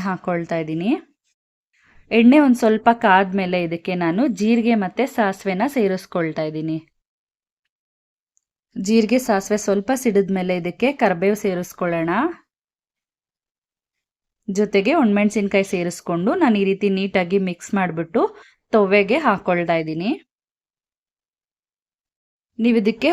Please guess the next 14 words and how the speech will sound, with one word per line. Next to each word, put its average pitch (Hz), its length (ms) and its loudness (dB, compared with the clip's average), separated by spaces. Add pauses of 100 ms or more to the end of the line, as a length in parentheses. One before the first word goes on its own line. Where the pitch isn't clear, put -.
(100)
ಒಗ್ಗರಣೆಗೆ 220 580 4
ಹಿಂಗ್ 208 240 2
ಹಾಕೊಂಡ್ 202 380 0
ಕೂಡ 196 100 4 (140)
ಮಾಡ್ಕೋಬಹುದು, 190 500 -2 (100)
ಚೆನ್ನಾಗಿರತ್ತೆ. 180 640 -2 (140)
ಒಗ್ಗರಣೆ 196 340 2 (100)
ಹಾಕಾದ್ಮೇಲೆ 180 800 0
ಈ 220 120 2
ರೀತಿ 202 260 0
ನೀಟಾಗಿ 185 500 -4
ಎಲ್ಲಾನು 180 300 0 (120)
ಮಿಕ್ಸ್ - 280 -10
ಮಾಡ್ಕೋಬೇಕು. 165 580 -2